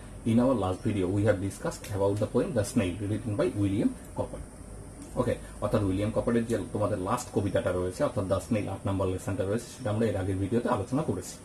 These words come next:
তোমরা যদি কেউ না দেখে থাকো, তাহলে তোমরা অবশ্যই আমাদের স্কুলের যে channel রয়েছে, YouTube channel, সেখানে তোমরা গিয়ে এর পূর্বের ভিডিওটা দেখে নেবে। তো আমি আগেই বলেছি, আজকে আমরা এর এক্সারসাইজগুলো,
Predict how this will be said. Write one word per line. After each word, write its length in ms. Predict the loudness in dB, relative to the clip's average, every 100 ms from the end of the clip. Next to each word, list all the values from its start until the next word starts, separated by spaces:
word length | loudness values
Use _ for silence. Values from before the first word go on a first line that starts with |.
| -18 -18 -18 -16 -16 -12 0
তোমরা 260 | 4 4 4
যদি 200 | 2 0
কেউ 180 | 0
না 160 | 0 0
দেখে 200 | 0 0
থাকো, 220 | -2 -2
তাহলে 180 | -2 -2
তোমরা 220 | -2 0
অবশ্যই 460 | 0 -2 -4 -2 -2
আমাদের 280 | -2 -4 -4
স্কুলের 400 | -8 -2 0 0 -2 -14 -10 -4
যে 180 | -2 -2 -6 -18 -18 -18 -18 -4
channel 280 | -2 0 0
রয়েছে, 340 | 0 0 0
YouTube 280 | -2 -2 -2
channel, 200 | 0 0 0
সেখানে 240 | -4 -2 -2
তোমরা 220 | -2 -2
গিয়ে 180 | 0 -2 -6 -8
এর 80 | -6 -4
পূর্বের 260 | -4 -2 -2
ভিডিওটা 340 | -2 -2 0
দেখে 260 | 0 0 -6
নেবে। 200 | -16 -20 -20 -20 -20 -18 -18 -20 -18 -16 -2
তো 80 | 2
আমি 180 | 4 4 2
আগেই 200 | 2 2
বলেছি, 380 | 4 2 0 0 0
আজকে 380 | -2 -4 0 4
আমরা 280 | 6 4 -2 -12 -18 -18 -10 -2
এর 100 | 0
এক্সারসাইজগুলো, 720 | 2 -2 2 2 2 0 -6